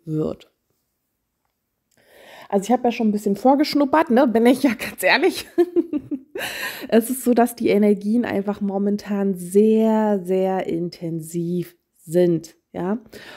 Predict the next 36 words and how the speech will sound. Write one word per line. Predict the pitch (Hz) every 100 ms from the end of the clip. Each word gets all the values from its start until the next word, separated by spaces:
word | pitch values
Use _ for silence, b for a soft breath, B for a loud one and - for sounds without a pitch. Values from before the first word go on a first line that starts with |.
| B
Und | - 208
sie | 214
sind | 180 208 262
vor | 233 190
allen | 185 196
Dingen | 202 190 -
auch | 180 185 - _
schnell. | - 170 175 170 156 B B B B
Das | 185 180
heißt, | 202 208 220
du | 202
hast | 208 254
vielleicht | 233 208 208 -
ein | 226 254
Thema | 262 214 202 208 240
und | - - 202 196
dann | 196 196 190
denkst | 196 190
du, | -
„Oh | 180
mein | 180 165
Gott, | 165 165
Gott | - 185
sei | - 175
Dank, | 170
ich | 165
habe | 190 -
das | 175
jetzt | 180 175
bearbeitet, | - 208 240 254 254 233
das | 190
ist | - -
gelöst, | 185 202 240 254 -
alles | 113 -
klar“, | - 226
bumm, | 220 196 202